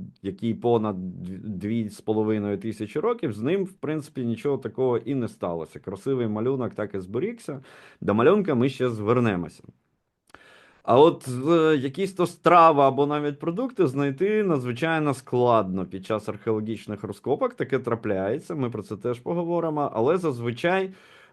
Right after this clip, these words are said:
м, археологи мусять звертатися до інших, е, своїх колег, до інших фахівців в інших науках, в с-, в самих різних: хіміків, ботаніків, зоологів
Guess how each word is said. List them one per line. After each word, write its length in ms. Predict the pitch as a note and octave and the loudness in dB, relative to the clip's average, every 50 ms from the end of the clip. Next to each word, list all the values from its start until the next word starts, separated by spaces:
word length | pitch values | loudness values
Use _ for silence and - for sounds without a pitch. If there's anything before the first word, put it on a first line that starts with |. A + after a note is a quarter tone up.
| - - | -12 -6
м, 240 | - G#2+ B2 B2+ C3+ | -2 0 2 2 2
археологи 640 | - - B2 A2+ A#2 B2+ C#3 E3+ F#3+ F#3 E3+ D#3 D3+ | 2 2 0 0 2 2 4 4 6 6 6 4 4
мусять 480 | C3+ B2+ C3 C#3 D#3 D3+ - D#3 C3 A2 | 4 4 2 2 2 2 0 -4 -4 -4
звертатися 720 | G2 F#2 G#2+ A#2 - - C#3 C#3+ C#3+ C#3 C3+ A#2+ - A#2+ | -6 -4 -4 -2 0 2 2 2 2 2 -2 -4 -4 -4
до 120 | G#2+ G2 A#2 | -2 -2 0
інших, 640 | A#2+ B2 C3+ C3 A#2+ - - G#2 F#2+ F#2 - - | 0 2 2 0 0 -2 -4 -6 -6 -8 -8 -4
е, 320 | F#2+ G2 A2 G#2 G#2 G#2 G2+ | -2 0 2 2 2 0 -2
своїх 340 | - - G#2+ G2+ G2 G2 | -4 -4 -4 -4 -4 -4
колег, 340 | - G#2+ G#2+ C3+ E3+ G#3+ G#3 | -2 0 2 2 2 2 0
до 120 | F3 C3 A#2 | 0 0 0
інших 400 | A2+ A#2+ A#2 A#2 - G#2 F#2+ - | 0 0 -2 -4 -8 -10 -8 -6
фахівців 640 | - A2 G2 - G2 F#2 - - - F3+ A3 G3 | -4 -4 -4 -4 -8 -10 -10 -8 -6 -6 -4 -4
в 100 | C#3+ A#2 | -2 -2
інших 320 | A#2+ A#2+ A#2+ - G#2+ - - | -4 -4 -4 -6 -8 -6 -4
науках, 480 | G#2 G#2+ G#2+ B2+ F3+ G3+ G3+ C3+ A2 | -4 -2 0 0 0 -2 -2 -4 -6
в 40 | - | -8
с-, 280 | - - - - - F2+ | -10 -20 -20 -16 -14 -14
в 360 | F2 - - _ _ _ - | -14 -14 -18 _ _ _ -2
самих 460 | - D3+ E3 E3+ E3+ D#3+ D3 A#2 - | 2 2 2 4 2 0 -2 -2 -4
різних: 520 | B2+ A#2+ A#2+ A#2+ G#2+ F2+ F2+ F#2 F2 D#2+ - _ - _ _ _ _ _ | -4 -2 -2 -2 -2 -2 -4 -6 -6 -6 -10 _ -20 _ _ _ _ _
хіміків, 720 | - - - E3+ E3+ D#3+ D3+ C#3+ C#3 A#2 A#2 B2 A#2+ A2 | -6 0 2 4 4 4 4 2 0 0 -2 -2 -2 -2
ботаніків, 920 | G2 F2+ A#2+ A#2+ - B2+ C#3+ D3 C#3 C3+ B2+ B2 A2+ - - A#2+ A2 G2+ | 0 -2 -2 -2 0 0 0 0 0 0 -2 -2 -4 -4 -4 -4 -2 -2
зоологів 920 | F#2 F#2+ A2 B2 C3 C#3 D3 D3+ C#3+ C3 B2+ A#2+ A2 A2 A2+ A2 G2+ - | -2 0 0 2 2 4 4 4 4 4 4 2 2 0 -2 -2 -4 -6